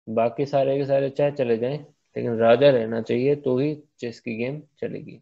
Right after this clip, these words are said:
उसी तरीके से एक्स स्क्वायर यहाँ पे चला गया, तो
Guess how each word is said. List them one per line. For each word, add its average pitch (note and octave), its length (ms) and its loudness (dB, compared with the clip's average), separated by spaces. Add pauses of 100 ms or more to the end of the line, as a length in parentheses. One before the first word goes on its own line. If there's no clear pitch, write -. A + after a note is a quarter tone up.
(100)
उसी A#2+ 220 -10
तरीके C3 320 -2
से C#3 240 -4
एक्स - 220 -8
स्क्वायर C#3+ 240 2
यहाँ B2+ 180 -2
पे A#2+ 100 -6
चला B2+ 260 4
गया, E3+ 300 2 (800)
तो - 400 4